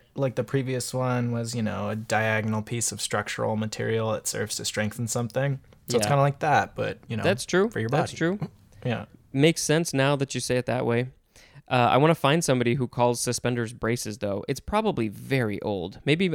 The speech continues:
Speaker 2: maybe I'll ask my grandpa's.
Speaker 1: Yep, yep. That'd be the way to go.
Speaker 2: All right. For D, an appliance for supporting a body part. For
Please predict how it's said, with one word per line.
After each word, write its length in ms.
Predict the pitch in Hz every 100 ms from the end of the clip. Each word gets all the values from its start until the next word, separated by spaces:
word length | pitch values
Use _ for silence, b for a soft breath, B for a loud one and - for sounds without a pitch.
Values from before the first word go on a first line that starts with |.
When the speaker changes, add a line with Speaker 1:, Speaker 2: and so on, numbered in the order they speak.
| -
Speaker 2:
maybe 240 | 156 175
I'll 100 | 156
ask 160 | 135 -
my 100 | 113
grandpa's. 560 | 110 107 104 101 - - b b b
Speaker 1:
Yep, 260 | 120 117 - _ -
yep. 140 | 107 - - -
That'd 140 | 110
be 60 | 113
the 80 |
way 120 | 110 110
to 40 |
go. 220 | 113 107 107 _ _ -
Speaker 2:
All 80 |
right. 240 | 143 131 - _ _ -
For 320 | - 170 165
D, 540 | 135 123 170 156 180 - - _ _ -
an 120 | 135
appliance 560 | 135 180 196 165 180 -
for 180 | 131
supporting 640 | 123 - - 165 175 175 175
a 180 | - 143
body 400 | 120 123 143 151
part. 480 | - 113 98 - - _ b b b b
For 380 | - - 147